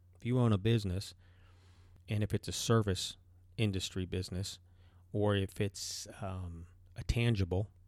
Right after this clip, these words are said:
like signs, or, I don't know,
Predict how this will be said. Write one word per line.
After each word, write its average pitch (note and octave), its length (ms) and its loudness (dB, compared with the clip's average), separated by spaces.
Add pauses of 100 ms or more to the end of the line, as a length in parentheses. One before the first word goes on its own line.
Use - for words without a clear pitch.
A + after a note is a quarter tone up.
(380)
like F#2+ 180 -2
signs, F#2+ 760 -2 (460)
or, F#2 480 -2 (760)
I G2 100 0
don't G#2+ 140 0
know, F#2 180 -2